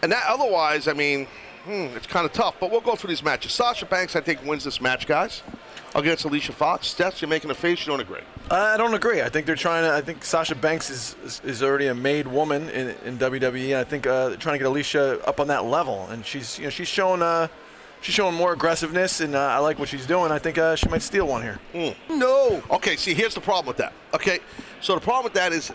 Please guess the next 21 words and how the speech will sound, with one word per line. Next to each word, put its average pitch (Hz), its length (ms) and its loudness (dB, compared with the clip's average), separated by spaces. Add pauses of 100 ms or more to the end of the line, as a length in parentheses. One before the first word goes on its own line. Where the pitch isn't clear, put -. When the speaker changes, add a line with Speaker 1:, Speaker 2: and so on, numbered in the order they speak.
(120)
Speaker 1:
unfortunately, 190 640 2
and 160 100 2
I, 202 140 2
and 175 160 0
I, 202 400 0
I, - 60 0
I 202 60 4
like 214 180 2
Foxy 170 340 0
a 160 60 4
lot. 139 180 4
I 123 60 -2
think 156 120 -8
she's - 160 -4
great. 143 200 4
I 117 60 4
know 147 180 2
the 143 40 0
girl. 147 340 4
She's 123 200 -4
a 120 60 -6